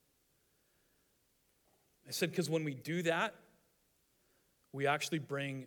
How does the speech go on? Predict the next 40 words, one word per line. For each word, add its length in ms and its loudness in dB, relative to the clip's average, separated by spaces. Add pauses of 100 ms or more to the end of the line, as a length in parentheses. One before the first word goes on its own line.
new 280 -6
life 380 -6
into 180 -12
the 80 -10
world. 380 -10 (640)
We 60 -6
bring 240 -6
life 340 0
to 100 -6
where 220 -4
there 120 -4
is 140 -8
death, 480 -12 (480)
order 300 -2
to 120 -10
where 160 -4
there's 200 -6
chaos. 640 -16 (2000)
I 40 -10
said, 160 0
"What, 200 0 (180)
what 180 -2
does 140 2
that 200 2
sound 320 0
like 200 -6
to 100 -12
you?" 200 -16 (1600)
He 40 -18
said, 240 -4
"You 100 -8
know, 120 -4
Dave, 340 -2 (1400)
that 120 -8
actually 280 -4
makes 260 -6
a 40 -6
lot 180 -4
of 60 -4
sense. 480 -4